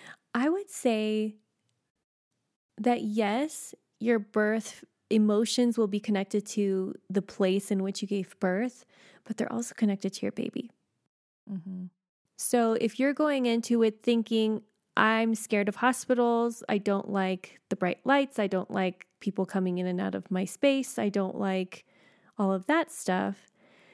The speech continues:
Speaker 1: then giving birth at home is not, I don't think, like, your fear of a trauma is worth being stressed the whole time at a hospital.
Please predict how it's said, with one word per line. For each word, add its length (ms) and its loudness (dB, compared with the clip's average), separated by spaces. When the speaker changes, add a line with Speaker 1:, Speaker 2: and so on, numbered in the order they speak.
Speaker 1:
then 280 4
giving 400 0
birth 260 0
at 140 -4
home 720 2
is 240 4
not, 640 0
I 80 8
don't 200 4
think, 220 2
like, 160 2
your 80 4
fear 320 4
of 160 2
a 60 0
trauma 600 2
is 240 0
worth 640 0
being 180 6
stressed 400 0
the 60 0
whole 120 2
time 280 -2
at 60 0
a 20 -2
hospital. 640 -8